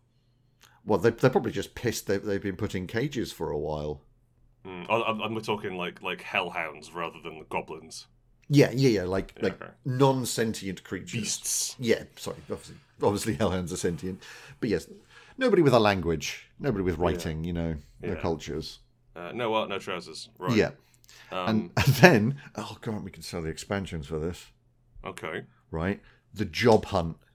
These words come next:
Speaker 2: Oh god.
Speaker 1: Once you've gotten out of school, you've now got to, you've now got to work out, like,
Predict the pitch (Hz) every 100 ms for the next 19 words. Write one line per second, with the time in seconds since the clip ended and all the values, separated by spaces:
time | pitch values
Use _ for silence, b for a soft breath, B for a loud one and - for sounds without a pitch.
0 | _ _ _ _ _ _ _ _ _ _
1 | _ _ _ _ _ b b b b b
2 | _ _ - 98 117 101 - 92 113 90
3 | - 107 113 127 117 127 110 110 95 -
4 | 123 104 98 107 104 104 117 101 95 -
5 | 95 - 92 92 101 107 98 92 92 -
6 | 95 92 90 85